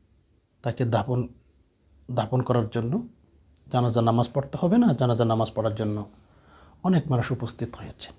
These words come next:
সেখানে। নবী আলাইহিস সালাতু ওয়াস সালাম গেলেন জানাজার নামাজ পড়ার জন্য। দেখতেছেন সত্তর হাজার ফেরেশতা, জিবরাইল আলাইহিস সালাতু ওয়াস সালাম সহ সত্তর হাজার ফেরেশতা সেই ব্যক্তির জানাজার নামাজের কাতারে দাঁড়িয়ে আছে।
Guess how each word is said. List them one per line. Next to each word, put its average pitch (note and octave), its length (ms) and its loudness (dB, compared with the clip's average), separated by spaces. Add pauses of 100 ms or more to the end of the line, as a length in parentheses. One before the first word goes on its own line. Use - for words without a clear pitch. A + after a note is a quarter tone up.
(440)
সেখানে। C3 380 0
নবী A#2+ 220 2
আলাইহিস A2 340 2
সালাতু G#2+ 200 -2
ওয়াস - 140 -12
সালাম A2 240 -2
গেলেন D3+ 320 0
জানাজার A2 340 0
নামাজ G#2+ 300 -8
পড়ার - 220 -14
জন্য। - 160 -20 (1200)
দেখতেছেন E3 460 4
সত্তর - 560 -4
হাজার C#3 300 2
ফেরেশতা, - 500 -6 (1040)
জিবরাইল B2 380 4
আলাইহিস C3+ 300 6
সালাতু C#3+ 220 4
ওয়াস D3+ 200 -2
সালাম D3+ 200 0
সহ D3+ 340 -2 (960)
সত্তর - 520 -4
হাজার C3 260 2
ফেরেশতা A2+ 380 -4
সেই A2+ 260 -2 (680)
ব্যক্তির B2+ 540 -2
জানাজার A#2 360 4
নামাজের A2+ 400 0 (180)
কাতারে B2 320 0
দাঁড়িয়ে G#2 280 -4
আছে। - 200 -20